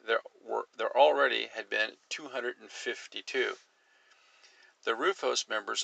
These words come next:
speak in acronyms and have encyclopedic knowledge of sightings, encounters, and contactees, those who claimed to have contact with extraterrestrials, which each person, with each per-,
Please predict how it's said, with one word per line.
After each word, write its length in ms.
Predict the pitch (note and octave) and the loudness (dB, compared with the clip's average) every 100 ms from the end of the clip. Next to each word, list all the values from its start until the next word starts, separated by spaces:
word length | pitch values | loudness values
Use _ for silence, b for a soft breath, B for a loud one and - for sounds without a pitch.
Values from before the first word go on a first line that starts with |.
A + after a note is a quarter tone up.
| A#2 | 0
speak 460 | - - D#3 - - | 0 0 -8 -8 -4
in 300 | B2 A#2 - | -4 -4 -4
acronyms 720 | A#2+ B2 A#2+ A2+ A2 A#2+ - | -4 -2 -4 -6 -6 -4 -4
and 380 | A#2 A2+ G#2+ G#2 - | -4 -6 -6 -10 -6
have 320 | A#2+ A#2 - | -2 -2 -4
encyclopedic 600 | A#2+ - F3 D3 D3 C3+ | -6 -4 -4 -6 -8 -4
knowledge 320 | A2 A2+ G2+ | -2 -2 -2
of 160 | G2 - | -4 2
sightings, 520 | - D#3+ D3 A2 G2+ | 4 6 4 2 -4
encounters, 540 | A2+ - G#2+ G#2+ G#2+ G#2+ | -8 -2 -2 0 -4 -6
and 240 | G2+ - | -10 -12
contactees, 760 | - G2+ G2 G2 - D3+ C#3 - B B B - | -6 -4 -2 -4 -2 -2 0 -2 B B B -4
those 180 | A#2+ A#2+ | -2 -2
who 100 | A2+ | -8
claimed 520 | - A#2+ A2+ A2+ - _ _ | -6 -6 -6 -8 -18 _ _
to 80 | A2 | -4
have 180 | A2+ - | -4 -4
contact 540 | - D3+ D3 G#2+ - | -2 -2 0 -4 -6
with 140 | - G2+ | -6 -8
extraterrestrials, 760 | - - G#2 G2 - G2 - B B - | -8 -8 -2 -2 -2 -8 -10 B B -4
which 280 | B2 B2 - | 0 0 -2
each 220 | C#3 - - | -4 -8 -2
person, 480 | A#2 - A2+ A2 _ - b b b b b b _ - | -2 0 -4 -10 _ -20 b b b b b b _ -8
with 180 | A2 - | -8 -8
each 240 | C#3 - | -8 -6
per-, 160 | C#3 | -6